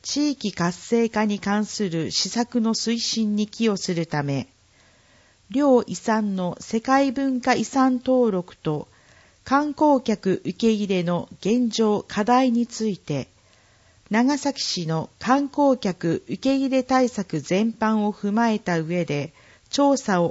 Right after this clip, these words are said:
行うとともに、円滑な観光客受け入れの諸方策と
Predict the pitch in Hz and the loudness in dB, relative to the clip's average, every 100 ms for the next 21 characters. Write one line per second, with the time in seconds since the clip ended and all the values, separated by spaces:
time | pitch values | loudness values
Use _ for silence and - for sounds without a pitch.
0 | - 180 226 240 240 220 165 165 165 165 | -2 0 2 4 2 0 -2 -2 -2 -2
1 | 170 156 156 - _ - _ _ _ _ | -4 -6 -10 -16 _ -20 _ _ _ _
2 | _ _ - 262 294 285 269 - 226 226 | _ _ 0 2 2 0 -2 0 2 2
3 | - - 247 285 294 311 294 277 214 - | 0 -2 0 2 2 2 2 2 -2 0
4 | 190 - 196 - 240 233 214 196 190 - | -2 -2 -4 0 2 2 2 0 0 -4
5 | - - - 269 - 302 262 - 185 - | -8 -8 0 0 2 2 2 0 -4 -6
6 | - 165 - | -2 0 0